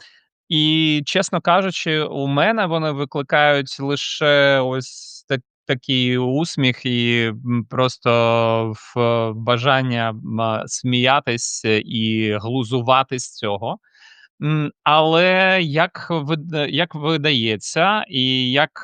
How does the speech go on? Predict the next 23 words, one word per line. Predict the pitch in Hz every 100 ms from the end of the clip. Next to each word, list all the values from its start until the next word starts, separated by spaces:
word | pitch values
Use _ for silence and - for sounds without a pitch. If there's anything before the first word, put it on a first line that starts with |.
| -
е, | 143 135 135 135 131 127
твердить | - 123 139 131 -
теж | 123 127 -
статистика, | - 143 - 113 - 131 143 180 214 _ _ - _ -
е, | 139 139 135
на | 131 135
жаль, | 135 165 170 170 160
е, | 160 147 143
є | 123 104 135 170 165 147
дуже | 131 147 151
багато | 160 165 151 185 196 180 156 -
людей, | 131 135 127 143 165
які | 143 127 139
ведуться | 110 127 143 196 175 - - 98 95
на, | 107 113 117 117 117 113 -
е, | 117 110 110 110
ці | - - 131 127 127 123
російські | 123 123 - 139 131 - 131
фейки, | - - 180 220 - 156 139
які | 131 - - 135 131 131 127 127 123
стверджують, | - - 110 127 175 143 131 123
що | - - 123 117 _ _ _ - - _
Україна, | 165 139 - 131 120 127 165 165 151 147